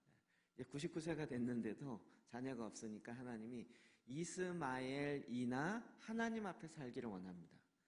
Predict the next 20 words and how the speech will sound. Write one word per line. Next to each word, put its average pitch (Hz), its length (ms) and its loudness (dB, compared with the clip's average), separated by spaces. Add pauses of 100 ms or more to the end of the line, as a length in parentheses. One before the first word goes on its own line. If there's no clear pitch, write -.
(300)
아, 101 60 -6
나 117 140 0
그냥 151 340 0 (140)
이스마엘을 151 840 2
내 127 280 -2 (340)
자녀로 120 400 2
하-, 131 180 -6 (160)
하고 143 520 -2 (220)
하나님의 175 400 -2
그 160 160 -4
언약의 151 640 2
백성으로 117 600 -2
이스마엘을 107 420 -2
하겠습니다. 139 840 -4 (380)
이스마엘을 120 480 -2
축복해 214 420 -2
주십시오. 101 400 -12 (540)
그러니까 98 160 0
아브라함이 185 460 2
이스마엘을 147 760 2